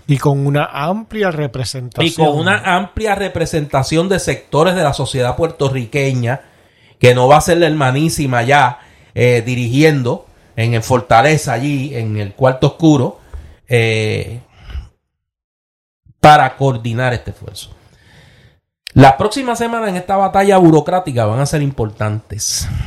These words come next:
Speaker 2: Eh, y van a pasar cosas. Lo único que yo voy a decir antes de irme a la pausa de, la pausa cultural es que por ahí vienen las Navidades.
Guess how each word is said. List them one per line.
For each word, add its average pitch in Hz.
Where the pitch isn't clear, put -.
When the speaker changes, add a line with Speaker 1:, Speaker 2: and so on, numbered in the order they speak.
Speaker 2:
Eh, 107
y 135
van 127
a 160
pasar 110
cosas. -
Lo 127
único 190
que 196
yo 190
voy 190
a -
decir 180
antes 175
de 175
irme 175
a -
la 165
pausa 170
de, 110
la 120
pausa 147
cultural 165
es 131
que 113
por 120
ahí 113
vienen 127
las 110
Navidades. 92